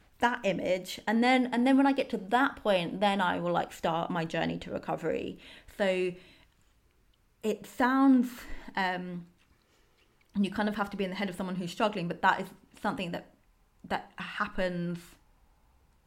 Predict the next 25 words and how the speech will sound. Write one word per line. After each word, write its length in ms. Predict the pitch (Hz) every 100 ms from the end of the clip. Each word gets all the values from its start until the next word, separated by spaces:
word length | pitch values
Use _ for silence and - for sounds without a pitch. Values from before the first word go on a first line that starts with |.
| _ _ _ _ _ _ -
more 320 | 196 202 190
often 300 | 185 - 180
than 160 | 170 170
you 120 | 165
would 140 | 160
imagine. 440 | 165 160 165 95 -
It's 240 | 113 -
like, 180 | - -
it 120 | -
happens 420 | 170 175 175 165
a 40 | 180
lot 160 | 180
because 180 | - 175
you're 120 | 185
kind 180 | 175 190
of, 160 | 180 170 - - - - -
people 280 | 214 208 208
are 40 |
trying 240 | 202 190
to 60 | 180
work 340 | 175 170 175
out 440 | 175 170 170 160 - _ _ _ _ _ _ _ _ _ _ _ _ _ _ _ _ _ -
where 380 | 170 190 175 170
they 220 | 165 165
are, 480 | 190 180 175 175 170